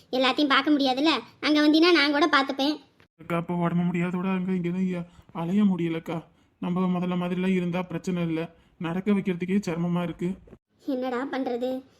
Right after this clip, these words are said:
Speaker 1: இந்த மாதிரி சூழ்நிலையில உன்னையும் விட்டுட்டு போறதுக்கு சிரமமா இருக்கு, சங்கட்டமாவும் இருக்குது.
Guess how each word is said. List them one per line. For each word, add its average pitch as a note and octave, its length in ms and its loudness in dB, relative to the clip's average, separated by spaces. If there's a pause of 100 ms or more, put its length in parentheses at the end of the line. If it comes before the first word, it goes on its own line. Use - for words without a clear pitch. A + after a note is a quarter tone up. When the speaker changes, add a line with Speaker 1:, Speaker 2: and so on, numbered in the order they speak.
(160)
Speaker 1:
இந்த C4+ 160 2
மாதிரி C4 240 -2
சூழ்நிலையில C#4 420 0
உன்னையும் C#4+ 260 4
விட்டுட்டு D4 240 -2
போறதுக்கு C#4 340 -2
சிரமமா C#4+ 540 2
இருக்கு, C#4+ 180 0 (100)
சங்கட்டமாவும் D#4+ 640 2
இருக்குது. B3+ 260 -4